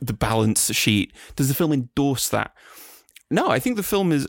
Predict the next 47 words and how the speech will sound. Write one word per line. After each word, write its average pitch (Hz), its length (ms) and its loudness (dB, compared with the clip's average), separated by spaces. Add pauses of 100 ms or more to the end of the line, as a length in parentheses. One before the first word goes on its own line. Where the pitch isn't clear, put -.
(100)
I 151 60 0
think 285 120 0
the 262 60 -2
film 160 240 0
is 127 140 0
kind - 180 -4
of - 60 -2
scathing 220 520 0
about - 260 -2
these - 180 -2
people, - 500 -4 (100)
and, 131 160 0
like, 139 140 0
the 151 100 -4
whole 175 180 -4
point 208 420 -2
is 120 160 -2
that, - 220 -2 (800)
um, 110 420 2 (1200)
like, 127 240 0
her, 127 500 0
her, 143 260 0 (140)
there 143 200 2
is 147 140 -2
no 143 160 0
actual 139 400 -2
accountability, 156 920 -2
like, - 120 2
everything. 170 360 0 (280)
And 180 160 2
the 180 60 0
reason 214 320 0
I 156 60 2
think 202 220 -2
this - 160 0
is 131 80 2
because 147 240 -2
the 156 140 0
ending 185 220 2
is, 123 240 0
is 131 160 2
a 131 60 2
kind 147 220 -2
of, 127 100 -2
like, 131 160 -2
bleak 123 480 -2
joke, - 540 -2